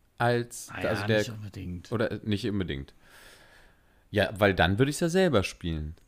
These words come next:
Speaker 2: Ja, das ist natürlich bei dir blöd, aber es sp-, du, du kannst nicht. Das Spiel für anders
Speaker 1: Okay.
Speaker 2: spielt dich.
Speaker 1: Ich hab G-, Termine, Termine, Termine, ich kann nicht.
Speaker 2: <laughs> Hast so viel
Speaker 1: Ja.
Speaker 2: Ter-, Termine um dein, um dein
Speaker 1: Termine.
Speaker 2: eigenes Leben zu verfilmen. Und deswegen macht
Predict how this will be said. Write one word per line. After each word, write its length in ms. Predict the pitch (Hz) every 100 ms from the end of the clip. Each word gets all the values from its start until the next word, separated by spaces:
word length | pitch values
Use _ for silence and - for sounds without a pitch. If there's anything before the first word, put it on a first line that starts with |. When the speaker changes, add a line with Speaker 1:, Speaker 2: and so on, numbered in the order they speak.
| _ _ _ _ _ -
Speaker 2:
Ja, 180 | 117
das 120 | 147 143
ist 40 |
natürlich 220 | 143 147 -
bei 100 | 139
dir 180 | 143
blöd, 360 | 127 131 160 147
aber 120 | 127
es 140 | 123 -
sp-, 640 | - 139 131 139 147 147 147
du, 160 | 160
du 100 | 160
kannst 400 | - 135 135 -
nicht. 260 | 92 85 -
Das 80 | 110
Spiel 220 | - 139
für 160 | 127
anders 240 | 92 107 117
Speaker 1:
Okay. 100 | 113
Speaker 2:
spielt 220 | 85 -
dich. 220 | 82 - _ - - - _ _ -
Speaker 1:
Ich 120 | 110
hab 140 | 104
G-, 160 | - 101
Termine, 880 | - - 107 113 123 120 117 110 -
Termine, 500 | 113 101 104 113 104
Termine, 460 | 107 95 101 110
ich 140 | 76 -
kann 180 | 76 65
nicht. 180 | 64
Speaker 2:
<laughs> 140 | 165 -
Hast 180 | - -
so 140 | 196
viel 100 | 185
Speaker 1:
Ja. 40 | 170
Speaker 2:
Ter-, 280 | 151 160
Termine 340 | 151 151 160 165
um 80 | 156
dein, 140 | 151
um 40 | 147
dein 240 | 123 147
Speaker 1:
Termine. 200 | 143 127
Speaker 2:
eigenes 280 | 131 143 135
Leben 240 | 127 139
zu 120 | 139 120
verfilmen. 520 | 107 - 107 120 147 - - - - - -
Und 160 | 151 127
deswegen 680 | - 135 139 147 151 151 - _ -
macht 720 | 127 135 143 156 - -